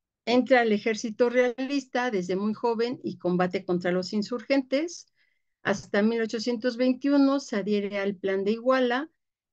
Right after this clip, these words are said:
Y entonces, como lo decíamos hace rato, ¿no? Este tipo de hombres que, o de caudillos, o de, de, de, de figuras que son carismáticas y que gracias a esto,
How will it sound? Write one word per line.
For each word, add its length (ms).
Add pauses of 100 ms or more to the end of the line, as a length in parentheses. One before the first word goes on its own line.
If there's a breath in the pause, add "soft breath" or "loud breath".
(120)
Y 100
entonces, 720
como 200
lo 120
decíamos 580
hace 300
rato, 280
¿no? 320 (160)
Este 300
tipo 340
de 120
hombres 300 (120)
que, 300
o 180
de 160
caudillos, 720
o 100
de, 380
de, 560
de, 360 (920)
de 160
figuras 640
que 160
son 260
carismáticas 1000
y 80
que 140
gracias 520
a 140
esto, 480